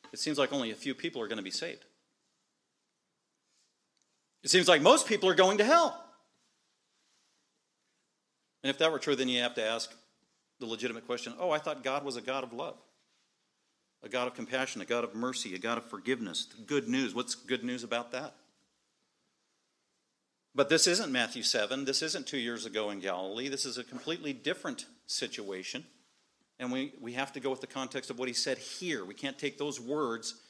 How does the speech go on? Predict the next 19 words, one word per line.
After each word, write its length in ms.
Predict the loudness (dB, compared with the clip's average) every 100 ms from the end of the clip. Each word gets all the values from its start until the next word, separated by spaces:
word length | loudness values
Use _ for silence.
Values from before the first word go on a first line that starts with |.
| _
and 120 | -12 -12 -14 -20 _
foist 480 | -20 -2 2 2 2
them 140 | 0 0
in 100 | 0
here 220 | -2 -2
if 80 | 0
they 80 |
don't 120 | 0 0
belong 280 | 0 -2
here. 120 | -4 -6
And 120 | 2
they 80 | 6
don't. 260 | 6 4 -4 -20 _ _ _ _ _ _ _ _ _ _ _ _ _ _ _ _ _ _ _ _ _ _ _ _ _ _ _ _ _ _ _ _ _ _ _ _ _ 0
But 400 | 2 2 -2 -2
this 140 | -2
person 360 | 0 0 0 -2
who 140 | 0
asked, 320 | 0 0 -4 -10 -20 _ _ _ -8
uh, 220 | -4 -4